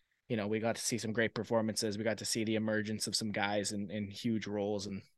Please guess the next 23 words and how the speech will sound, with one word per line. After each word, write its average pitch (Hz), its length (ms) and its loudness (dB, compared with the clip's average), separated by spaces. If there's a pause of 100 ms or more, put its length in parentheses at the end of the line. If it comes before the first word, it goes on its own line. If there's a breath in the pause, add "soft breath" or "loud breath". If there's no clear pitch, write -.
(120)
and 101 100 -4
whatnot. 98 460 -6
So, 101 260 0 (500 soft breath)
you 127 80 8
know, 95 100 2
obviously 117 440 6
it's - 180 -2
literally 123 460 6
the 113 100 4
day 113 240 6
that 101 100 -4
you 107 160 2
lose. 117 380 4
You're 104 140 -2
not 110 160 -2
gonna 107 160 0
be 104 160 0
feeling 107 320 2
any 107 120 2
sort 104 200 2
of 101 100 0
optimism, 120 600 4
but 104 280 2